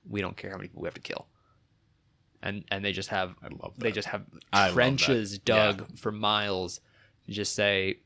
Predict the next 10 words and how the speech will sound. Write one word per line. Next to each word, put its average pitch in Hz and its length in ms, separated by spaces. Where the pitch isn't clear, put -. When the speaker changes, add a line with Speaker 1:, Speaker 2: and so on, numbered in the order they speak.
Speaker 1:
"This 107 240
is," 104 160
like, 104 300
you 135 100
know, 117 80
'cause 120 140
people, 165 340
you 170 160
look 170 240
at, 139 300